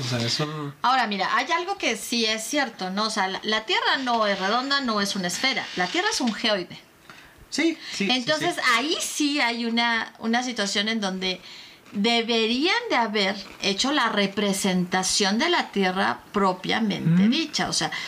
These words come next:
Speaker 2: si es un geoide, pues va a costar mucho <laughs> trabajo representarla, pero lo haces.
Speaker 1: Pero mira, er, ahí la cosa, y eso te lo, o sea, eso lo puedes revisar en este, con gente más, más estudiada y más letrada, ¿no?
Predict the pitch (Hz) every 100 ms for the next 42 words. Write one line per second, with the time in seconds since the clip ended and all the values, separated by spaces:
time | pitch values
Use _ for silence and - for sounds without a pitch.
0 | - - 190 190 302 392 - 277 247 311
1 | 202 196 - - 202 196 - 466 466 427
2 | 466 - - 277 247 254 320 359 226 208
3 | 202 202 196 339 320 202 - - - 269
4 | 294 311 359 - 403 214 - - - -
5 | 214 233 240 233 196 - 202 202 - -
6 | 247 302 311 233 185 - 202 147 135 123
7 | - 147 127 110 104 101 98 92 113 113
8 | 127 123 160 123 - 123 117 - - -
9 | - 110 107 123 113 110 101 98 - -
10 | - - - - 110 101 110 101 110 98
11 | 95 - - - 113 113 - - 107 107
12 | 101 92 98 92 - - - 65 92 135
13 | 214